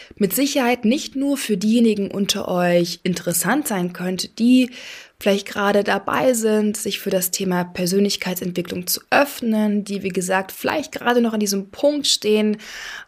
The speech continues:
ähm, dass sie noch etwas zurückhält, auf der anderen Seite aber auch spüren, dass da irgendwie so ein Ruf ist und dass sie gerne etwas verändern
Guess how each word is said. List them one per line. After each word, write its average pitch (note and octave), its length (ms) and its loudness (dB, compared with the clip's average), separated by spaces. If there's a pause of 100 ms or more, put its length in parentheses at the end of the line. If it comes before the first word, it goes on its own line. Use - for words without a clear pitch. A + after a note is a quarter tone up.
ähm, G3 240 4
dass G3 140 4
sie G3+ 100 2
noch F#3 100 0
etwas F#3+ 360 -4
zurückhält, G#3+ 840 0
auf G#3 120 -8
der - 120 -6
anderen F#3+ 260 -2
Seite F3+ 280 -4
aber F#3+ 140 -4
auch G3 100 -8
spüren, G#3+ 800 2
dass F#3 220 -4
da F#3+ 120 -2
irgendwie F#3+ 300 -2
so F3+ 140 -2
ein F3+ 300 0 (340)
Ruf C4 500 8
ist G#3 320 2
und F#3+ 240 -4
dass A3+ 220 2
sie B3+ 120 -2
gerne G#3 300 0
etwas G3+ 340 -4
verändern F#3 600 -2